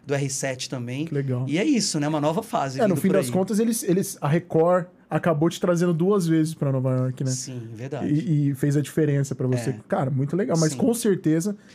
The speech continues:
Speaker 1: Não, as
Speaker 2: de-
Speaker 1: portas ficaram totalmente abertas.
Speaker 2: Não, devido à sua competência, acho que aquilo que você falou de ser um bom colega, além de ser um excelente profissional, acho que tem muito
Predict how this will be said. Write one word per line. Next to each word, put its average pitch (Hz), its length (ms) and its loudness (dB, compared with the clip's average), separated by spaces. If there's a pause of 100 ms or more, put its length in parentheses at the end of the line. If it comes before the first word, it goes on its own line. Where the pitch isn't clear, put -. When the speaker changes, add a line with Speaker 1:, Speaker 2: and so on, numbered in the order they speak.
(120)
Speaker 1:
Não, 214 120 2
as 165 80 4
Speaker 2:
de- 165 60 -4
Speaker 1:
portas 220 260 2
ficaram 196 240 0
totalmente 190 600 0
abertas. 131 400 -2
Speaker 2:
Não, 220 80 4
devido 170 300 4
à 214 60 4
sua 208 120 2
competência, 196 840 2
acho 165 160 2
que - 40 2
aquilo 190 280 0
que - 60 -6
você 185 100 2
falou 180 180 2
de 156 80 0
ser - 80 2
um 170 100 4
bom 175 200 4
colega, 165 720 4 (280)
além 156 320 4
de 190 80 2
ser 196 140 2
um 156 260 2
excelente 165 460 2
profissional, 156 680 2
acho 135 100 -4
que - 60 -20
tem 170 100 2
muito 156 500 2